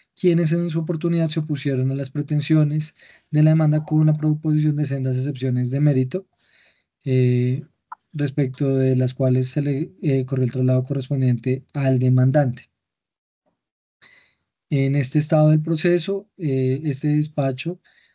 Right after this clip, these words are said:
habiéndose adelantado las audiencias de que trata los artículos trescientos setenta y dos y trescientos setenta y tres del Código General del Proceso,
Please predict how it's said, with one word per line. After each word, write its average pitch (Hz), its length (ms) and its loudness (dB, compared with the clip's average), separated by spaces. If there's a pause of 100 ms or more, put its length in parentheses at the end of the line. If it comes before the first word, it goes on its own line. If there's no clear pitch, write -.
habiéndose 127 520 0
adelantado 131 720 0
las 131 220 -2
audiencias 147 440 0
de 143 60 -6
que 139 100 -8
trata 127 280 -4
los 127 140 -2
artículos 127 380 -6
trescientos 123 420 -2
setenta 131 320 -4
y 143 40 0
dos 143 220 -2
y 139 80 -4
trescientos 123 460 -4
setenta 127 340 -2
y 127 60 0
tres 117 200 -6
del 113 140 -6
Código 127 200 2
General 127 260 4
del 123 120 -2
Proceso, 151 440 -2